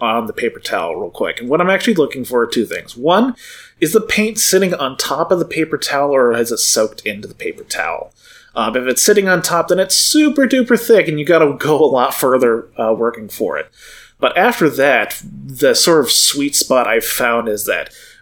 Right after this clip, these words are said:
once I dab it on the paper towel, does it spread just, just ever so slightly? And once it starts just gently spreading a little bit, that's usually consistency that I'm looking for in paint.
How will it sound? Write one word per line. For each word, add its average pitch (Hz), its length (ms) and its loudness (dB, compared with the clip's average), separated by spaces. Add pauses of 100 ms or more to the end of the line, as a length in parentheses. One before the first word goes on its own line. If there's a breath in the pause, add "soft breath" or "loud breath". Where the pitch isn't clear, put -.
(240 soft breath)
once 147 260 2
I 233 80 4
dab 139 320 2
it 135 80 4
on 127 140 0
the 123 80 -2
paper 127 340 -2
towel, 110 440 -4
does 139 200 -2
it 208 160 4
spread 117 720 0
just, 110 380 -6
just 135 320 -4
ever 135 320 2
so 131 260 2
slightly? 104 600 -4 (720 loud breath)
And 139 140 0
once 202 200 4
it - 40 2
starts - 440 2
just 147 480 -2 (180)
gently 147 400 0
spreading 147 640 0
a 139 80 -2
little 120 360 0
bit, 165 420 2
that's 117 240 0
usually 139 300 -2
consistency 127 800 -2
that 110 160 0
I'm 104 160 -6
looking 104 300 -10
for 208 360 0
in 175 180 -6
paint. 240 460 -6